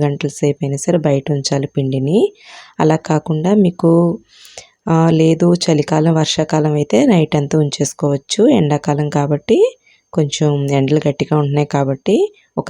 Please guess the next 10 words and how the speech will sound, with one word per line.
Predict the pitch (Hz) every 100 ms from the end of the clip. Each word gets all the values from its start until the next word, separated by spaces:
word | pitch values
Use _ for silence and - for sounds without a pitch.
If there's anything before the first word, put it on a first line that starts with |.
| 151
రెండు | 147 143
గంటల | 143 147 147
పాటు | 151 156
బయట | 147 139 160
ఉంచుకున్నట్లయితే | 143 - 143 139 - 135 180 180
చాలండి, | 151 139 127 135 147
సరిపోతుంది. | 143 - 135 131 127 135 202 392 - - - _
దీనికి | 160 156 160 156
టమాటా | 147 143 151 -
చట్నీ | 156 -